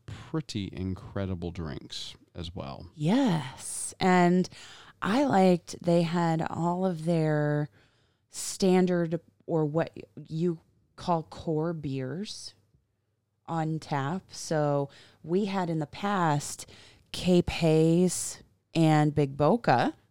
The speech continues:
Speaker 1: Cape Haze is a fruited wheat of theirs,
Speaker 2: Mm-hmm.
Speaker 1: and Big
Speaker 2: Very
Speaker 1: Boca
Speaker 2: good.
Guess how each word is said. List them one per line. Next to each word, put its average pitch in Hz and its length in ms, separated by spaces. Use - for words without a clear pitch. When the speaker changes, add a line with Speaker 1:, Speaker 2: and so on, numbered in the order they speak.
Speaker 1:
Cape 104 220
Haze 98 320
is 87 140
a 82 120
fruited 113 580
wheat 98 480
of 95 200
theirs, 107 800
Speaker 2:
Mm-hmm. 156 500
Speaker 1:
and 95 200
Big 104 220
Speaker 2:
Very - 240
Speaker 1:
Boca 127 300
Speaker 2:
good. 90 120